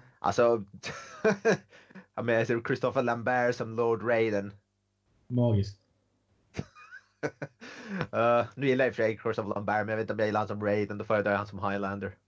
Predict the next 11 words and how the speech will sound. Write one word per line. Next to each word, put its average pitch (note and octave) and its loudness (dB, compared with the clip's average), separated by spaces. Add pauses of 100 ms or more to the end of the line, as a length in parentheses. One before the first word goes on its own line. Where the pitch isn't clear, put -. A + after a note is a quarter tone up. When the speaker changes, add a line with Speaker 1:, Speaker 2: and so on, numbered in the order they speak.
(240)
Speaker 2:
Ja, G#3 2
vi D3+ 2
går F3+ 6
vidare. D#3+ 2
Vi D#3+ 0
avslutar D#3 0
med C3 -2
en, B2 -2
eh, A#2 2 (200)
superhjälte-nyhet A#2+ 4
här. G2+ -8